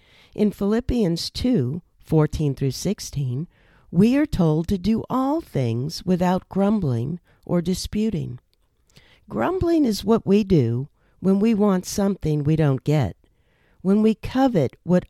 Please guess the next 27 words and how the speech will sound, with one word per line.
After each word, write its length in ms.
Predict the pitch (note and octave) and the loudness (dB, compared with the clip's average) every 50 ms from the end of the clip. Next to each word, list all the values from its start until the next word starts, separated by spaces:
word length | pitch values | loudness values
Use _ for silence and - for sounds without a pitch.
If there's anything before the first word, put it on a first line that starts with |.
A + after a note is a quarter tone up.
| _ | _
others 500 | - - A3+ C#4 D4 - D3+ D#3 F#3 - | -6 -4 -2 -2 0 2 0 0 0 -2
have, 600 | - - B3 D#4 E4 D#4+ G3+ F#2+ D#2+ G2+ - - - _ _ _ _ _ _ _ _ _ _ | -4 -4 -2 -2 -2 -2 -2 -4 -6 -10 -12 -16 -20 _ _ _ _ _ _ _ _ _ _
when 180 | E3 F3 F3 | 0 2 2
we 120 | F#3+ G3 G#3 | 4 2 2
begrudge 560 | E3 F#3 G3 D3+ - D#3 D3+ D3 D#3+ E3+ D#3 | 2 0 0 0 0 0 2 2 0 0 -2
another's 460 | E3+ D3+ D#3 D#3+ D#3+ D3+ D#3+ D3+ C#3+ | -2 0 0 0 2 0 0 -2 -2
good 220 | - - D3+ C#3 - | -4 -6 -6 -6 -6
fortune, 640 | - - C#3 D3 D3 - - - F3 F#3 G3+ A#3 - _ _ - _ _ | -6 -4 -2 -2 -2 -2 -4 -4 -4 -4 -6 -8 -10 _ _ -20 _ _
and 140 | - A3 G#3+ | -2 0 2
when 180 | A#3 A#3 A#3+ | 2 2 2
we 100 | A#3+ A#3+ | 2 0
see 340 | A#3 - - - C4 C4 B3 | -2 -2 -4 -2 0 2 2
ourselves 920 | G#3+ G#3+ G#3 G#3 - - - A#3+ A3+ G#3 F3 D#3 C#3+ C3 C3+ C3+ - - - | 2 2 0 -2 -6 -4 -2 0 2 2 2 2 0 -2 -4 -6 -10 -12 -6
as 180 | - E3 C#3+ - | -4 -4 -2 -2
more 240 | D3 D3 C#3+ D3 D3+ | -2 0 0 0 0
deserving. 760 | B2+ C3 A#2+ A#2 C#3 C#3 C3+ C3+ A#2+ A#2+ A2 G#2 G2+ G#2+ - _ _ _ _ _ _ _ _ - _ _ _ _ _ | -2 -4 -4 -2 -4 -2 -2 -2 -2 -4 -4 -6 -8 -10 -14 _ _ _ _ _ _ _ _ -20 _ _ _ _ _
And 100 | - - | -6 -2
before 380 | G3 G3+ F#3+ - - G#3 A3 A3 | 0 0 0 0 2 2 4 4
we 140 | G3+ A3+ G#3+ | 4 4 4
know 300 | G3+ G3 G3+ A3 A3 F#3+ | 4 4 4 4 4 2
it, 160 | C#3+ A#2 - _ _ _ _ _ _ - | 0 -2 -4 _ _ _ _ _ _ -2
we 100 | - A#3+ | -2 -2
can 220 | A#3+ - B3 A#3+ | 0 0 -2 -2
find 360 | A3 - A3+ G#3+ G#3 G3+ G3+ | -2 -2 -2 0 0 2 2
ourselves 840 | G3 G3+ G#3 - - - - B3 C4 - E3 C#3 C3 B2+ B2 - - _ _ | 0 0 -2 -2 -4 -6 -4 -4 -2 -2 -2 -2 -4 -4 -6 -12 -18 _ _
judging 520 | - - F3+ E3 D#3 C3+ C#3+ D3 C#3+ C#3+ | -4 0 2 2 2 0 -2 -2 -2 -2
God, 520 | - - F3 G3 A3 A3 E3 G2+ G2+ A2 | -2 -2 -2 0 0 -2 -2 -4 -4 -6